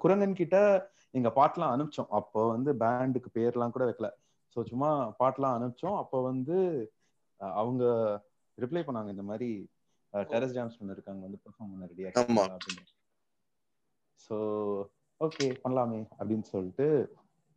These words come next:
Speaker 1: சென்னை வந்து பண்ணதுதான். நாங்க அப்போ ஹொசூர்ல இருந்தோம்.
Speaker 3: ம்.
Speaker 2: ஓகே, ஓகே, ஓகே. மாஸ் ப்ரோ, செம கதை.
Speaker 1: Yeah.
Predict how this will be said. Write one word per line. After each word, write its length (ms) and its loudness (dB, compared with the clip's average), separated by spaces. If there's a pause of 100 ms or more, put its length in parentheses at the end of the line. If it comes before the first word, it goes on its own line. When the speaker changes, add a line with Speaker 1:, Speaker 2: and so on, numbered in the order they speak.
(220)
Speaker 1:
சென்னை 280 4
வந்து 220 2
பண்ணதுதான். 460 -4
நாங்க 240 6
அப்போ 320 6
ஹொசூர்ல 280 8
இருந்தோம். 300 0 (800)
Speaker 3:
ம். 280 2
Speaker 2:
ஓகே, 160 -14
ஓகே, 400 -12
ஓகே. 280 -20 (2000)
மாஸ் 220 -6
ப்ரோ, 240 -10 (420)
செம 340 -10
கதை. 200 -2
Speaker 1:
Yeah. 160 -6